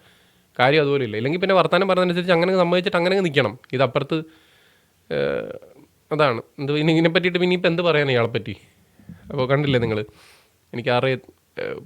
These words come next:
കാര്യങ്ങൾ പറഞ്ഞു നടക്കുന്ന ഇഷ്ടമല്ല, പ്രൈവസി ഇടപെടുന്ന ഇഷ്ടമല്ല. അപ്പോൾ വിളിച്ചങ്ങ് പറയും, എന്നിട്ട് ഗുണ ഗുണ ഗുണാന്ന്. എന്നിട്ട്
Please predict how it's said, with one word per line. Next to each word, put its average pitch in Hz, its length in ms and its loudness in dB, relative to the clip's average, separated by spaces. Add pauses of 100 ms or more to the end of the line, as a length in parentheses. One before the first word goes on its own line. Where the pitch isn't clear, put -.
(140)
കാര്യങ്ങൾ 123 300 0
പറഞ്ഞു 123 180 -2
നടക്കുന്ന 139 240 -2
ഇഷ്ടമല്ല, 147 280 -4 (160)
പ്രൈവസി 120 300 -2
ഇടപെടുന്ന 131 300 -2
ഇഷ്ടമല്ല. 139 300 -4
അപ്പോൾ 185 180 -10
വിളിച്ചങ്ങ് 151 320 2
പറയും, 113 160 0
എന്നിട്ട് 110 220 -4
ഗുണ 123 120 0
ഗുണ 113 180 -2
ഗുണാന്ന്. 101 300 -6 (480)
എന്നിട്ട് 139 140 -2